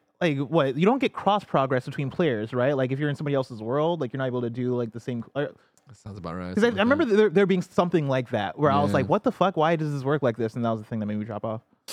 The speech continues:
Speaker 2: Uh, despite the long wait between series entries, Bethesda's Todd Howard said in twenty twenty-one that he would be hesitant to outsource Fallout five. Quote, "I don't see," look.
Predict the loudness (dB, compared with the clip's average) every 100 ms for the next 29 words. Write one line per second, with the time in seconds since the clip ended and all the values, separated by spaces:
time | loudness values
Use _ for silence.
0 | -4 2 4 4 0 2 0 2 2 4
1 | 4 4 4 2 0 -2 -2 0 0 0
2 | -2 -2 -2 -2 -2 -2 -2 -4 -2 -2
3 | -2 -2 -2 -2 -4 -4 -4 -4 -6 -6
4 | -4 -2 0 0 0 -4 -6 -4 -2 -2
5 | 0 0 -2 -2 -2 -2 -4 -6 -8 _
6 | _ -4 -2 0 -2 -2 -4 -4 -2 0
7 | 0 -4 -6 -6 -6 -12 _ _ 0 0
8 | 0 _ _ _ -10 0 2 2 0 0
9 | 2 -2 _ _ _ _ -6 -2 -2 -2